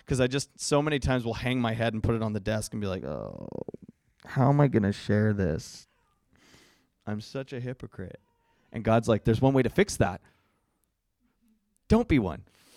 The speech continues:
right? Like, do what the word <laughs> says,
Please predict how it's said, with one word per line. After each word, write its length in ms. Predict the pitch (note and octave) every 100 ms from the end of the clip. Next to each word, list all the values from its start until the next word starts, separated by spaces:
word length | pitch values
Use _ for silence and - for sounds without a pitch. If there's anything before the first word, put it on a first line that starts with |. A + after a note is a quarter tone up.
| - -
right? 360 | D3+ D3+ F3+ A#3+ C#3 -
Like, 260 | D3 C#3 _ _ _ _ _ _ _
do 260 | F3+ G#3+ A3
what 240 | G3 G3+
the 100 | F#3+
word 380 | F#3 G3 F3+ E3
<laughs> 0 |
says, 600 | - D#4+ - - -